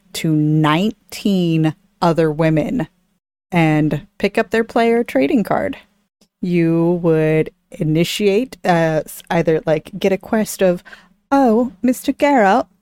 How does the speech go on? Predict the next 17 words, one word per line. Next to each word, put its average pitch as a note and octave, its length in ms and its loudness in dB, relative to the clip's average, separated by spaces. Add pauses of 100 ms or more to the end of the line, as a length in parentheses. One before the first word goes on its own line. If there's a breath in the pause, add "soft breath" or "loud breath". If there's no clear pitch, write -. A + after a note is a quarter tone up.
(240)
those C4+ 280 0
flowers B3 480 0
look - 140 -4
quite - 300 -2
lovely A#3 520 2
over D#3 240 2
there." E3 380 0 (500 loud breath)
You F#3 180 -2
go F3+ 400 0
and G#3+ 160 0
you F3 60 -2
go F3 180 -2
pick F#3 300 -6
the F#3+ 100 0
flowers E3+ 460 0
for A#3 160 -2
her. C#4 240 2